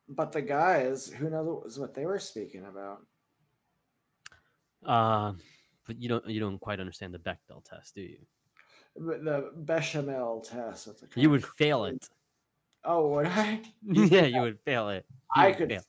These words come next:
Speaker 1: I would study all night for that Bechdel test, brother.
Speaker 2: <laughs>
Speaker 1: Believe me.
Speaker 2: Sure. I'm sure
Speaker 1: Well,
Speaker 2: you would.
Speaker 1: here, let's do it right now. I bet I can pass it.
Speaker 2: Okay. All right. Uh, go ahead. Uh, here's your test.
Speaker 1: Okay.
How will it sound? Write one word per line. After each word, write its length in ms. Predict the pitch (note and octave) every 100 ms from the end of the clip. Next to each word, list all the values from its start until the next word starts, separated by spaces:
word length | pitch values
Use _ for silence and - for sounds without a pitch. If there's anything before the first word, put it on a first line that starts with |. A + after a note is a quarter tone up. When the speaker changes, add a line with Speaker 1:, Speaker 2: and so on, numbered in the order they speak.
| - - G3
Speaker 1:
I 60 |
would 160 | G3 -
study 520 | - - E3+ D#3 D3+
all 280 | C#3+ D#3 E3
night 340 | F3 E3 D3 B2
for 160 | C3
that 320 | C3+ C3+ A#2+
Bechdel 580 | B2+ C3 - C3 B2 B2
test, 400 | C3 C3 B2 -
brother. 540 | B2+ B2+ B2+ C3 D3 -
Speaker 2:
<laughs> 80 | C#3+
Speaker 1:
Believe 680 | D3+ C#3+ D#3+ F#3 F#3 D#3+ C#3+ - - - -
me. 760 | D3+ C3+ A#2+ A#2+ A2+ A2 G#2+ - - G3+ F3+ D3+ -
Speaker 2:
Sure. 520 | - - B2+ G2 E2 _ _ -
I'm 180 | A#2 A2+
sure 260 | - B2+
Speaker 1:
Well, 120 | A2 -
Speaker 2:
you 60 |
would. 140 | A2 -
Speaker 1:
here, 160 | G#3+ - -
let's 160 | G#3 -
do 140 | G3+
it 40 | F#3+
right 220 | F#3+ F#3
now. 160 | E3+
I 60 | D3
bet 140 | D3
I 60 | C#3+
can 160 | - B2
pass 360 | C3+ A#2+ A2
it. 200 | G#2 - - _ -
Speaker 2:
Okay. 480 | B2 D#3+ D3 C3 D3
All 220 | A2 B2+
right. 240 | D#3+ B2+ G2
Uh, 420 | G2 G2+ G2+ G#2+ G#2 _ _ _ _ -
go 220 | A#2 B2
ahead. 420 | B2+ D3+ A2 G2+ -
Uh, 200 | G2 G#2
here's 340 | A2+ A2+ G#2
your 100 | A#2
test. 580 | - A2+ D3 - - - _ _ _ B2+
Speaker 1:
Okay. 400 | B2+ B2+ C3